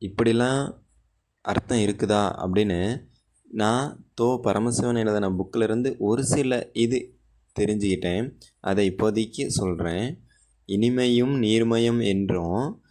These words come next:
அதே மாதிரி தமிழுக்கு வந்து இனிமை, பண்பாடு, அகப்பொருள் அப்படின்னும், ஒரு சில இடத்துல வந்து மொழி, கவிதை அப்படின்னும்,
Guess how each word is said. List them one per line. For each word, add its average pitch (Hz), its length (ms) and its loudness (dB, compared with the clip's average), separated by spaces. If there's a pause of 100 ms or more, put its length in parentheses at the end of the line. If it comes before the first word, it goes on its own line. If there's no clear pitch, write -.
(280)
அதே 104 340 0
மாதிரி 123 600 0
தமிழுக்கு 113 520 0
வந்து 110 520 2
இனிமை, 120 540 2
பண்பாடு, 120 680 2
அகப்பொருள் 117 720 2
அப்படின்னும், 90 760 -2 (340)
ஒரு 107 240 2
சில 127 340 4
இடத்துல 117 300 2
வந்து 117 300 2
மொழி, 110 540 2
கவிதை 107 560 2
அப்படின்னும், 95 760 0